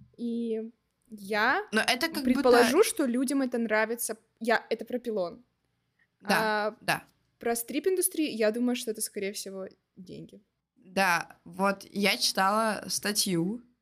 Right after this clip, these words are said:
Speaker 2: э, очень интересную, про стрип-, ну, стриптизерша пишет, э, у неё мид-, на Medium есть свой блог, и там, типа, ну, как бы она отвечает на вопросы, почему, э, люди этим занимаются и тому подобное. Первая причина — это деньги,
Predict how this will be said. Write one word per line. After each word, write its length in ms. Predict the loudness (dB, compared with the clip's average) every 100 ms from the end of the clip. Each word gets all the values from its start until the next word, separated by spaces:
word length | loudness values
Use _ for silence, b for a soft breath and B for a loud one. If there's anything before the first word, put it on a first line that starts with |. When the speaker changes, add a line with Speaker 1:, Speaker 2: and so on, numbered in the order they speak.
| _ -4
Speaker 2:
э, 200 | -2 0
очень 320 | -2 -2 -2
интересную, 640 | 0 2 2 0 -4 -8
про 160 | -6 -4
стрип-, 260 | -4 -6 -2
ну, 100 | 2
стриптизерша 640 | 4 2 -2 -2 0 0 -2
пишет, 400 | -2 0 0 -2 B B B _ _ _
э, 680 | -2 2 2 2 0 -4 -6
у 20 | -2
неё 180 | 0 0 2
мид-, 340 | 4 4 2
на 120 | 0 2
Medium 400 | 4 4 2 2
есть 180 | 0
свой 140 | 0 0
блог, 400 | 0 -2 -4 -12 _ _
и 60 | -4
там, 160 | -2
типа, 220 | -2 -2 -4
ну, 120 | -4
как 160 | -4 -2
бы 140 | 0
она 260 | 0 0 0
отвечает 400 | -2 -2 -2 0
на 60 | -2
вопросы, 380 | 0 0 0 0
почему, 600 | -2 -4 -2 -2 -2 -4
э, 380 | -2 0 0 0
люди 220 | -2 -2
этим 180 | -6 -8
занимаются 440 | -8 -2 -2 -2
и 40 | -4
тому 120 | -4
подобное. 360 | -2 -2 -2 0
Первая 580 | 2 4 4 2 -2 -10
причина — 340 | -4 -2 2
это 160 | 0 0
деньги, 420 | 0 0 0 -4